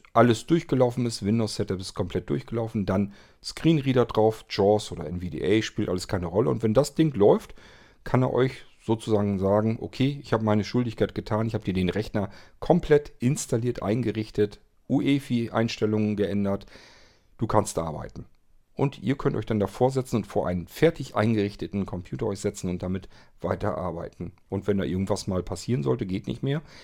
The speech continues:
ihr habt die Healthy Box ja immer noch da stehen, einfach wieder um Hilfe bitten, Zugangsdaten ihm mitgeben. Ähm, wenn ihr ihm keinen festen Zugang einrichten wollt, könnt ihr natürlich auch sagen, „Ich nehme temporäre Zugangsdaten.“ Die müsst ihr ihm nur einmal mitteilen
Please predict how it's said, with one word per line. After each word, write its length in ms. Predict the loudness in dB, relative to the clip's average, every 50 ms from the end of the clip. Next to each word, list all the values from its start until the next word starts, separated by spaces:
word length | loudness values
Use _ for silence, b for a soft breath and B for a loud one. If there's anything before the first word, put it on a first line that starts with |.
| B B B
ihr 80 | B -2
habt 120 | -2 -2
die 100 | -4 -6
Healthy 320 | -4 -2 -2 -2 -4 -4 -2
Box 260 | 0 -2 -2 -2 -2
ja 100 | -4 -4
immer 220 | -2 -2 -2 -2
noch 140 | -2 -4 -4
da 140 | -8 -12 -12
stehen, 460 | -12 -12 -10 -8 -6 -4 -4 -4 -6 -8 b b b b b b b b b
einfach 360 | -4 -4 -4 -4 -4 -4 -4
wieder 220 | 0 2 2 2
um 120 | 2 2 -2
Hilfe 380 | -2 -2 -2 0 0 0 0
bitten, 540 | 2 2 0 -2 0 0 0 0 0 -2 -6 _ _
Zugangsdaten 800 | -8 -4 0 2 2 2 2 2 0 2 2 2 4 2 2 2
ihm 160 | 2 2 2
mitgeben. 560 | 0 -2 -4 -4 -2 0 0 2 2 0 -4 -6 -10 -20 _ _ _ _ _ _ -20 _ -6
Ähm, 440 | -2 0 0 0 0 0 0 -2 -2 -2
wenn 140 | -2 0 0
ihr 80 | 0
ihm 280 | 2 2 2 2 0 -2 B B B
keinen 200 | B -6 -6 -2
festen 320 | 2 4 2 4 2 -2 -6
Zugang 380 | -4 -4 2 4 4 4 4
einrichten 600 | 4 2 0 2 2 2 0 -2 -2 -2 -4 0
wollt, 340 | 4 6 6 6 6 2 -4 -12 B B B B B B B B B B B -4
könnt 200 | -2 -2 -2 0
ihr 80 | 0 -2
natürlich 320 | -2 -2 -2 -2 0 0
auch 80 | 0 0
sagen, 240 | 2 0 0 0
„Ich 120 | 0 -2 -2
nehme 160 | -2 -4 -2
temporäre 720 | -2 -4 -4 -4 -4 -6 -4 -4 -2 -2 -2 -4 -4 -6 -8 -10
Zugangsdaten.“ 1000 | -14 -10 -6 -4 -2 -2 -2 -4 -4 -4 -4 -2 -2 -2 0 0 -2 -2 -4 -8 -20 -20 -20 -20 -20 _ _ _ _ _ _ -18 -14 -12
Die 140 | -10 -6 -4
müsst 220 | -4 -4 -2 -2
ihr 60 | 0
ihm 100 | 2 2
nur 140 | 2 0 0
einmal 200 | 0 0 0 0
mitteilen 500 | 0 -2 -2 -2 0 0 2 2 0 -2